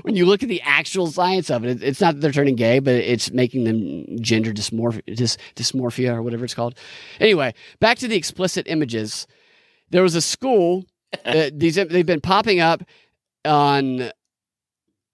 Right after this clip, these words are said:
Speaker 1: right, here it is. It's a messaging app that parents and teachers, they're receiving explicit,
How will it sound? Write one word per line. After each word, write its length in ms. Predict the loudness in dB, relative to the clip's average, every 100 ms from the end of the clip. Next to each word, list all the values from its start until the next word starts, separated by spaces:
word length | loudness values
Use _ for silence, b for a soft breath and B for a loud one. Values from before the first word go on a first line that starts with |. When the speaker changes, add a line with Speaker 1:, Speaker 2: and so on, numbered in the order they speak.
| _ _ _ -14
Speaker 1:
right, 140 | -10
here 100 | -10
it 60 | -12
is. 180 | -16 -20 _ _ _ -2
It's 160 | 0 0
a 40 |
messaging 480 | 2 2 0 -6 0
app 240 | 2 2 2
that 140 | -2
parents 280 | 0 0 -2
and 80 | -4
teachers, 540 | -4 -2 -2 -2 -6 -4
they're 160 | -2
receiving 440 | 0 0 0 0 -2
explicit, 720 | -6 -8 -2 -2 0 -2